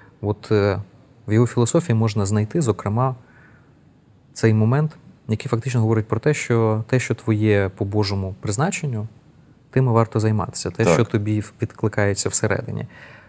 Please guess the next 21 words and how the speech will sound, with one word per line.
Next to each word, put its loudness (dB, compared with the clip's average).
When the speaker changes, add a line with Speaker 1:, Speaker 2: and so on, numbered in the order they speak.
Speaker 1:
то 4
тоді -2
тобі 0
все 2
буде 0
складатися. -2
Тим 0
і 2
займаємось. -2
Speaker 2:
Пане 4
Олеже, 2
хай 2
вас 6
Бог 2
благословить. 0
Дуже 0
Speaker 1:
Навзаєм. 2
Speaker 2:
дякую 0
вам 0
за -4
спілкування. 0